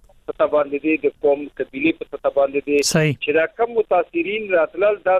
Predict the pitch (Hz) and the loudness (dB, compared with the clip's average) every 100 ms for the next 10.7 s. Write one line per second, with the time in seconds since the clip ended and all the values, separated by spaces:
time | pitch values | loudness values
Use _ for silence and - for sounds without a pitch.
0 | 160 170 196 185 147 - 196 180 156 147 | 0 -4 -8 -6 -6 0 0 2 -2 0
1 | 147 143 - 175 160 - 147 190 196 151 | 2 0 0 -4 -4 -8 -6 -4 0 2
2 | 131 135 131 117 98 - _ - 151 135 | 2 0 0 0 -2 -6 _ 0 2 0
3 | - _ 139 - 175 180 180 226 - 247 | -2 _ -8 -2 0 0 -2 -2 0 0
4 | 247 220 175 220 202 - - - 220 202 | 2 2 2 0 0 0 -4 -4 0 0
5 | - 185 - 208 196 170 170 147 151 160 | 0 -4 0 2 4 4 4 2 2 2
6 | 156 156 156 185 165 156 147 175 175 151 | 2 2 4 2 4 2 2 0 0 4
7 | 151 147 147 - - - 170 160 143 139 | 4 4 2 -4 -20 -4 -2 -2 -4 -4
8 | 139 - 170 165 147 143 180 139 123 190 | 0 2 4 4 2 0 2 2 0 -2
9 | 214 202 180 175 202 214 - _ _ _ | -2 0 0 0 0 -2 -12 _ _ _
10 | - 143 175 175 226 240 | -2 0 2 2 4 4